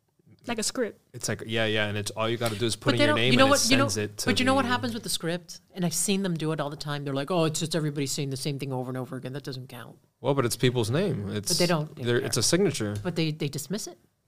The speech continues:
Speaker 3: They dismiss it as
Speaker 1: I've
Speaker 3: not
Speaker 1: seen,
Speaker 3: their
Speaker 1: I've seen it
Speaker 3: matter.
Speaker 1: dismissed
Speaker 3: Use
Speaker 1: plenty
Speaker 3: your
Speaker 1: of
Speaker 3: own
Speaker 1: times,
Speaker 3: words.
Speaker 1: yeah.
Speaker 3: There's nothing wrong with using your own words. People have been super vocal. We're getting so many emails,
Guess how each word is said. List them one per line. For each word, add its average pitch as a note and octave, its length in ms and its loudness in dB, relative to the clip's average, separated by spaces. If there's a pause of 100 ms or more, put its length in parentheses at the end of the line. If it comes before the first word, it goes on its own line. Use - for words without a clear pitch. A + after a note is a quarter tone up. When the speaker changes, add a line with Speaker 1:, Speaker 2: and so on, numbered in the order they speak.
(220)
Speaker 3:
They D3+ 100 -8
dismiss E3 380 -2
it F#3 80 0
as D#3 100 0
Speaker 1:
I've B3 80 4
Speaker 3:
not C#4+ 80 4
Speaker 1:
seen, D4 160 4
Speaker 3:
their B3 80 6
Speaker 1:
I've C4+ 100 4
seen E4 140 4
it E4 80 2
Speaker 3:
matter. - 0 -
Speaker 1:
dismissed C4+ 440 -4
Speaker 3:
Use A3 80 4
Speaker 1:
plenty C#4+ 140 8
Speaker 3:
your D#4+ 140 4
Speaker 1:
of D#4 60 6
Speaker 3:
own C#4+ 80 2
Speaker 1:
times, D#4 180 6
Speaker 3:
words. G#3+ 180 0
Speaker 1:
yeah. A3 60 -12 (100)
Speaker 3:
There's A3+ 160 0
nothing D#4+ 240 2
wrong C4+ 180 4
with G#3+ 140 0
using G#3+ 240 -2
your F#3+ 100 -2
own E3+ 140 -2
words. D3 300 -2
People A3+ 320 0
have A3+ 80 0
been G#3+ 120 -2
super A3 360 0
vocal. F3+ 400 -2
We're E3+ 160 -4
getting C4+ 240 -6
so - 260 -2
many G3+ 380 -4
emails, - 400 -10